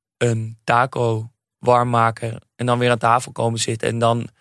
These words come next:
dan ben je elke keer tussendoor te lang bezig. Dus je moet toch een, een heleboel tacos eigenlijk al warm hebben.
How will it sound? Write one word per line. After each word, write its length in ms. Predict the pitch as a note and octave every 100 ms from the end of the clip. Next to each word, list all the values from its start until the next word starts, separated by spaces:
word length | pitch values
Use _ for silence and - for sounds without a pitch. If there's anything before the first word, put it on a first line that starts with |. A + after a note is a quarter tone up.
| _ _ _
dan 240 | _ A#2+ A2+
ben 120 | A2+
je 140 | A2+
elke 260 | - A#2+ A2
keer 120 | -
tussendoor 400 | - A#2 B2 A#2+
te 100 | -
lang 220 | - - A2+
bezig. 440 | A2+ - - - _ _ _ _
Dus 140 | - A#2
je 80 |
moet 140 | C3+ B2+
toch 200 | D3+ - -
een, 200 | - A2+ _ _ _
een 140 | - A#2+
heleboel 360 | B2 C#3 C3
tacos 460 | B2 B2+ A#2+ - - - _ _ _ _ -
eigenlijk 340 | - - -
al 80 | A#2+
warm 280 | A#2+ B2 A#2+
hebben. 400 | G#2+ A2+ C#3+